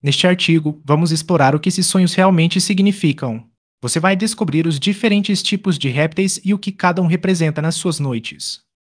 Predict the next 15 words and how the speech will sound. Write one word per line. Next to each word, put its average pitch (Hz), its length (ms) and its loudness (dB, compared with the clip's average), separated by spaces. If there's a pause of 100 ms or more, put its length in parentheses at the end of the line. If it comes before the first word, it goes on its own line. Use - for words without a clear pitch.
Além 127 220 -2
disso, 160 480 -2
vamos 160 260 -2
falar 165 300 -2
sobre 180 300 -4
como 185 200 -4
esses 185 220 -4
répteis 180 360 -2
refletem 175 500 -2
suas 202 320 -2
emoções 175 600 -2
e 175 80 -4
experiências 185 640 -2
de 135 100 -4
vida. 120 480 -6